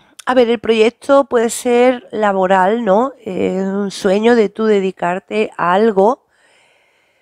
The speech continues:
No sé si para muchos, Leo, este sueño trata de algo de la astrología.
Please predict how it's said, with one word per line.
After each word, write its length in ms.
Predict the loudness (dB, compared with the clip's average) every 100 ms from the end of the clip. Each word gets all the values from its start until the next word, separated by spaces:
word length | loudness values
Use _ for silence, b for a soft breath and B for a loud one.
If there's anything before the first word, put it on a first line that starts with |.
| _ _ _
No 120 | 0
sé 140 | 0 0
si 140 | 2
para 240 | 2 2 2
muchos, 440 | 0 0 0 2
Leo, 520 | 4 4 4 4 0 -8
este 320 | -16 -12 -12
sueño 500 | -4 0 0 0 -2
trata 480 | -2 -4 -2 -2 -2
de 420 | -2 -2 -2 -4 -2
algo 560 | -2 0 2 4 2
de 160 | 0 -6
la 80 | -8
astrología. 1000 | -12 -10 -2 0 2 0 -2 -2 -2